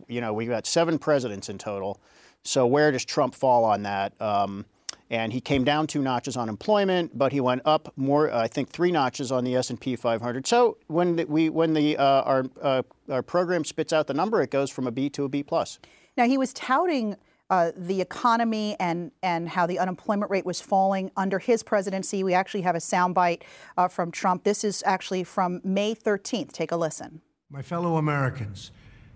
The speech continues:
Speaker 3: confidence in the American economy has reached levels not seen in many, many years. Unemployment fell to its lowest level in nearly ten years last month.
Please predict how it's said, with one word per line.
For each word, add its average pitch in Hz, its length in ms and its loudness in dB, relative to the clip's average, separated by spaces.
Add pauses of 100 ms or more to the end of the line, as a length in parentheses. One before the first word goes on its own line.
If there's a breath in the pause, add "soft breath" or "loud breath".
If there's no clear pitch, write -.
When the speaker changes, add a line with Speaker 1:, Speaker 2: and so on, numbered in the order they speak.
(120)
Speaker 3:
confidence 175 720 2
in 165 140 2
the 156 100 6
American 160 440 2
economy 147 560 0
has 123 280 -2
reached 165 460 0
levels 143 680 0
not 170 360 2
seen 180 420 4
in 135 300 0
many, 165 240 4
many 156 240 4
years. 123 520 0 (540 loud breath)
Unemployment 202 800 2
fell 175 520 0 (280 loud breath)
to 170 120 2
its 143 160 -2
lowest 165 440 0
level 143 440 0 (300 loud breath)
in 175 140 2
nearly 180 320 4
ten 208 320 0
years 143 520 0
last 147 520 -2
month. 143 300 0